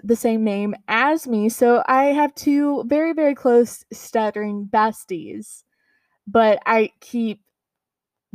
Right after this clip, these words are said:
digressing. That episode with Dom was so cool 'cause,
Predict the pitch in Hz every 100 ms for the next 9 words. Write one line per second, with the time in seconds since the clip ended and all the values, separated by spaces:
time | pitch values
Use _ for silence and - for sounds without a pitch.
0 | 196 214 196 190 185 208 220 233 226 -
1 | - - 240 233 - _ _ _ _ _
2 | _ _ _ _ _ _ _ _ _ _
3 | 214 262 294 - - 269 277 302 277 277
4 | 254 226 233 233 240 _ 208 220 208 214
5 | 214 - 220 233 220 - 208 - 254 285
6 | 294 214 - 254 269 254 254 240 233 208